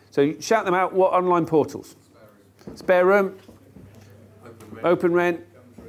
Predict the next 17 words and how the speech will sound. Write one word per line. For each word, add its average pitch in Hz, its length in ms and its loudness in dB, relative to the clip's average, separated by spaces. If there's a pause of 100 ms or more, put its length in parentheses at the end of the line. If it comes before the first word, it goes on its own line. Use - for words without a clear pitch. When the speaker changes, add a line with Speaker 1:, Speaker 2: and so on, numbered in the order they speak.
(220)
Speaker 1:
Gumtree, 175 680 2 (360)
Upad, 170 800 -2 (160)
Facebook 175 680 0
Marketplace. 165 1040 0 (420)
Okay, 185 380 -2
so 160 220 0
online 208 420 0
portals. 196 520 -2 (360)
That's 175 300 -2
where 170 180 2
you 180 220 -2
can 170 180 -4
find 190 340 -2
these 135 160 -2
people. - 440 -8 (1120)
Obvious 202 580 0
one, 226 380 0